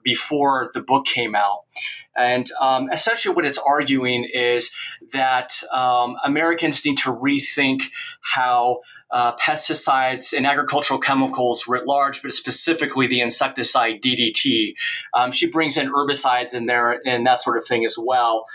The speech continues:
Um, and she, A, she writes it in a way that's very accessible to the general public. The science of, uh, the growing science of toxicology, for example, and the role toxicity plays in landscapes and,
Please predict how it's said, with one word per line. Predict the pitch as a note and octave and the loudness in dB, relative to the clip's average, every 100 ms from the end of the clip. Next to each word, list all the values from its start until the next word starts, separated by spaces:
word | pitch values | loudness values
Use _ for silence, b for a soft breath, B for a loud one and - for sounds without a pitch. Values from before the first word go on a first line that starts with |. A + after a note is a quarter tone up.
| B B | B B
Um, | B2 B2 A#2+ A#2 A#2 - - | 0 0 0 -4 -8 -12 -2
and | C3 B2+ B2+ - B B | 0 2 -2 -6 B B
she, | - E3+ D3 - _ _ | 0 0 0 -6 _ _
A, | E3 F#3+ F#3+ | -2 0 2
she | - E3+ | 2 0
writes | C#3 D3+ E3+ E3+ E3+ | 0 0 0 -2 0
it | D#3 - | 0 0
in | D3+ D3 | -2 0
a | C3 | 0
way | A#2+ B2+ B2+ | 0 0 2
that's | B2+ B2+ | 0 0
very | C3+ C#3+ B2 | 0 0 0
accessible | C3+ - - - - C3 C3 | 0 0 0 0 0 2 0
to | - | 0
the | C3 | -2
general | A2 B2 A#2 A#2 | 0 0 0 -2
public. | - A#2+ G#2+ G2 | -2 -2 -2 -2
The | B2 | -2
science | A2+ - C#3+ D3 C#3+ C3+ | 0 2 2 2 0 0
of, | B2+ - B B B | -2 -4 B B B
uh, | B2+ B2+ | -2 -2
the | C3 C#3+ | -2 -6
growing | C#3 D#3 D#3 | 0 2 2
science | C#3 - C#3+ C3+ - | 0 0 0 -2 -6
of | |
toxicology, | - C#3 - - - B2+ B2+ B2 B2 A#2 | 4 4 4 -2 0 2 2 0 -2 -2
for | - A#2 | -2 0
example, | A2+ B2 A#2+ A#2+ A2+ A#2 | 0 0 -2 0 0 0
and | A2+ | 0
the | A2+ | 0
role | B2+ A#2+ | 0 -2
toxicity | - C#3 - - D3 C#3 B2+ A#2+ | -2 -2 0 0 2 2 0 -2
plays | C3 B2 B2 A#2+ | -2 0 2 0
in | A#2+ | -4
landscapes | A#2+ B2 B2 - - A#2+ A#2 - | 0 0 0 -2 0 0 0 0
and, | C3+ | -2